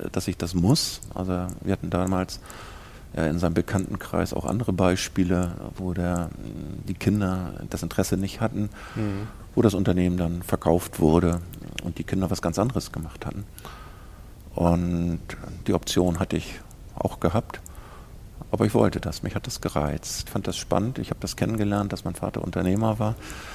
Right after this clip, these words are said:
Speaker 1: und so hab ich gesagt, das kann ich mir auch gut vorstellen und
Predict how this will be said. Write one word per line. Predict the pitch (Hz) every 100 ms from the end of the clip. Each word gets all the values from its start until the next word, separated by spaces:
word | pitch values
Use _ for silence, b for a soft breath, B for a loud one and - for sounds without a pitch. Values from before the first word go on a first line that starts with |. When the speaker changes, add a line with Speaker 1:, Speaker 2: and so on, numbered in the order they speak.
| B B B B -
Speaker 1:
und | 95 92 - - B - - -
so | -
hab | 95
ich | 92
gesagt, | - 95 92 -
das | - -
kann | - 107
ich |
mir | 110 98
auch | - -
gut | -
vorstellen | - 107 110 - 117 120 123 120
und | 104 104